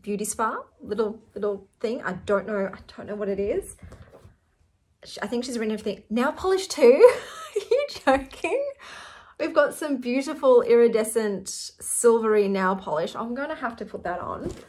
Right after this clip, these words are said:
Fuck. There's, like, full-size products in this, guys. Bio Juice Hydrating Skin Drink. It's got a pomegranate on the cover. I, oh my God.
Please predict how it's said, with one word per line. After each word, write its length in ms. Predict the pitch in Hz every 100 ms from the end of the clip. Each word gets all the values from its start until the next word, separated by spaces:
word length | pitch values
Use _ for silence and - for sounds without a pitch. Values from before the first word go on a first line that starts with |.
| - - - - - - - _ _ _ _ -
Fuck. 500 | - - _ _ - - _ _
There's, 200 | 320 339
like, 200 | 415 381
full-size 520 | - 339 330 359 349
products 520 | - 302 302 330 -
in 120 | 330
this, 360 | 302 277 196 190
guys. 800 | - 220 262 311 339 349 - - _ _ _ _ _ _ _ _ _ _ _ _ _ _ _ _ _ _ _ -
Bio 400 | 240 269 302 311
Juice 580 | 233 269 269 262 - -
Hydrating 920 | - - 240 254 233 233 220 208 190 -
Skin 360 | - - 240 226
Drink. 280 | 220 220 254
It's 120 | 262
got 100 | 285
a 60 | 381
pomegranate 500 | - 170 175 185 -
on 80 |
the 80 | 175
cover. 460 | 170 180 143 160 247 - _ _ _ _ _ _ _ _ _ _
I, 260 | 277 311 262 247 - - - - - _ - -
oh 140 | 254 302
my 120 | 311
God. 520 | 269 247 247 240 226